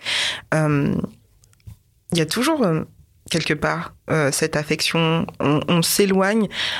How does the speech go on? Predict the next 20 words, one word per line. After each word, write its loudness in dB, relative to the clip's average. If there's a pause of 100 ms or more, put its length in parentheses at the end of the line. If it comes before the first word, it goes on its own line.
(100)
Je 0
pense 0
aussi, -2 (1500)
il 2
y 4
a 2
une 2
phase 0
aussi 0
où 4
je 2
m'aimais 4
pas, 0 (580)
où, 4
euh, 2
physiquement, 2 (360)
je 2
ne 4
m'aimais 2
pas. -2